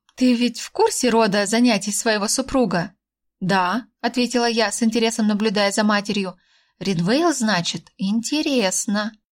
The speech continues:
«И, как знаешь, твой вольный художник категорически отказывается принимать заказы от Огненной долины». Мама заправила выбившуюся из прически золотую прядь. «Потому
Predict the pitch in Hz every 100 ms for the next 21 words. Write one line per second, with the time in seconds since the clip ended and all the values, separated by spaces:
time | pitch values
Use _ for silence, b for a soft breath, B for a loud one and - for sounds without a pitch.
0 | _ _ _ 254 269 269 262 233 196 233
1 | 339 349 196 - - 202 208 220 220 -
2 | 202 247 240 233 - 247 220 440 - 214
3 | 294 B B B - 269 320 320 320 240
4 | 214 - - 214 - 220 202 208 196 214
5 | 196 214 214 208 190 208 240 294 285 269
6 | 226 226 - 240 233 226 233 233 196 254
7 | 269 262 220 175 170 165 - _ b b
8 | b 196 226 349 277 196 208 269 254 196
9 | 185 214 240 - 240 226 214 185 175 170
10 | 214 - 233 202 190 175 196 175 - 180
11 | 165 - B B B B _ 247 247 262
12 | 269 349